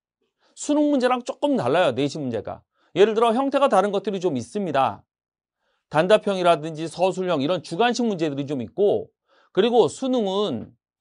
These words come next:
전 범위를 이십 문제로 집어넣기 때문에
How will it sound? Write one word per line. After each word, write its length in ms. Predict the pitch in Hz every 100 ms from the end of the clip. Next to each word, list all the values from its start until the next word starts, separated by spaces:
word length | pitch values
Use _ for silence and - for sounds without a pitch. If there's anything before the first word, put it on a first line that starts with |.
| -
전 320 | - 214 262
범위를 680 | 226 156 160 180 180 180 202 131
이십 440 | 143 214 208 254
문제로 420 | 254 233 208 202
집어넣기 380 | 170 147 143 -
때문에 420 | 156 202 262 113